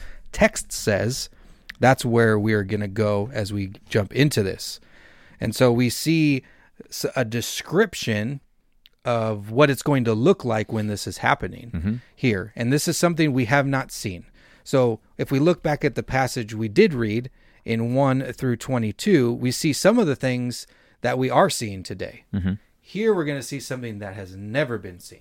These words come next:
Speaker 2: Yeah, you're definitely not seeing the powers fall from the sky.
Speaker 1: Right. So this has to be in the future because it <laughs> hasn't happened yet. And so, "And the stars will be falling from heaven, and the powers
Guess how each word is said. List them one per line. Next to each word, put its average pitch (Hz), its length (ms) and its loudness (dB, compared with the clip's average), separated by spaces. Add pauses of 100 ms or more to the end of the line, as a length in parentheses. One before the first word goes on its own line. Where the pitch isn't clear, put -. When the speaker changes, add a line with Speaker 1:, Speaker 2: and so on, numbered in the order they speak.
(120)
Speaker 2:
Yeah, 82 160 4
you're 90 180 4
definitely 104 400 6
not 87 160 2
seeing 92 300 2
the 85 240 2 (680)
powers 87 520 8
fall 95 240 8
from 87 160 -2
the 76 60 -2
sky. 69 400 0 (100)
Speaker 1:
Right. 117 300 -2
So - 180 0
this 139 280 -2
has - 340 -2
to 147 100 -6
be 139 120 2
in 135 100 2
the 139 60 -2
future 110 500 -6 (300)
because 107 300 -2
it 98 60 -6
<laughs> - 160 2
hasn't 127 260 4
happened 113 380 0
yet. 95 320 -8 (500)
And 117 120 2
so, 117 320 6
"And 156 220 6
the 156 60 6
stars 143 380 6
will 139 80 4
be 127 120 4
falling 120 380 2
from 120 200 0
heaven, 101 320 -2
and 98 120 -4
the 98 40 -6
powers 113 580 0